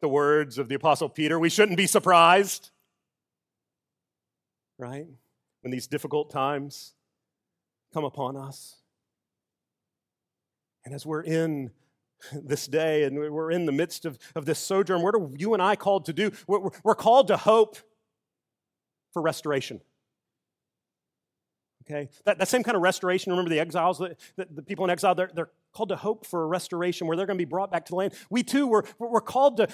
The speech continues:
hope for that day of restoration. Paul talks about it in Philippians, "But our citizenship," where is it? Our citizenship is in heaven.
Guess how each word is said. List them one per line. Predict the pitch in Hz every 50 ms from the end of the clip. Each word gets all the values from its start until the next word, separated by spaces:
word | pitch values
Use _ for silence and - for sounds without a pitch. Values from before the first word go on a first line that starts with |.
| - -
hope | 233 294 294
for | - - 247
that | 247 220 214 165
day | 147 208 233 254 262 254 214 - - _ _ _ _ -
of | 196 139
restoration. | 202 247 247 - - - 214 202 214 233 240 - - 220 190 156 127 - _ _ _ _ _ _ _ _ _ _ _ _ _ _ _ _ _ _ _ _ _ _ _ _ _ _ _ _ _ _ _ _ _ _ _ _ _ _ _ _ _ _ _
Paul | - 175 156
talks | 175 156 143 -
about | 156 139 151 147
it | 143
in | 139 131
Philippians, | - - 160 170 170 170 180 165 160 156 156 151 123
"But | - 170 170
our | 170 180 170
citizenship," | - - 170 156 143 - 147 135 - - 139 123 135 _ _ _ _ _ _ _ _ _ _ _ _ _ _ _ _ _ _ _ _ _ _ _ _ _ _ - - _ _ _ _ _ _ _ _ _ _
where | 127 131 131
is | 131 123 117
it? | 135 131 - _ _ _ _ _ _ _ _ _ _ _ _ _ _ _ _ _ _ _ _ _
Our | 160 165 -
citizenship | - - 147 135 - - 139 127 - 139 135 - -
is | 123 101
in | 117 104
heaven. | 90 - 135 131 131 117 107